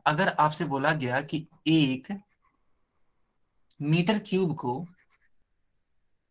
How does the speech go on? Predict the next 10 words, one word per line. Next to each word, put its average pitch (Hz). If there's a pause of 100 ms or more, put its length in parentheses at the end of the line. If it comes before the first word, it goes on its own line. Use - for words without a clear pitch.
(380)
एक 156
मीटर 131
क्यूब 123
को 160 (760)
सेंटीमीटर 202
क्यूब 139
में 127 (1800)
बदलिए, 131 (1600)
तो 202
ये 214